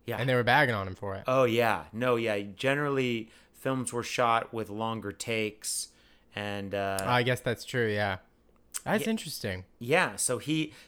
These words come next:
Speaker 1: so in hi-, in response to that, actually, he made a movie called Rope, which is so good. It's one of my favorites of his, uh, with Farley Granger in it,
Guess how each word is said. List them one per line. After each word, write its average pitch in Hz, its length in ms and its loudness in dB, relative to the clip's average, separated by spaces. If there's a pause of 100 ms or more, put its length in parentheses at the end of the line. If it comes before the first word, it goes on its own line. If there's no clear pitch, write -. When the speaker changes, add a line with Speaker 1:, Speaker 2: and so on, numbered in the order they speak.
Speaker 1:
so 151 360 4
in 135 200 -4
hi-, 151 180 -6
in 131 160 -2
response 127 520 -2
to 113 120 -4
that, 98 180 0
actually, 95 460 -6
he 113 160 -8
made 110 220 -4
a - 20 -4
movie 107 240 -4
called 98 280 -6
Rope, 101 440 -2 (560)
which 113 520 -4 (100)
is 120 200 -6
so 131 280 2
good. 104 240 0
It's 90 120 -10
one 110 140 -4
of 107 60 -4
my 101 120 -4
favorites 104 440 -4
of 90 100 -10
his, 92 340 -4
uh, 92 160 -4
with 92 140 -10
Farley 101 340 -2
Granger 95 520 -6
in 90 100 -6
it, 90 160 -10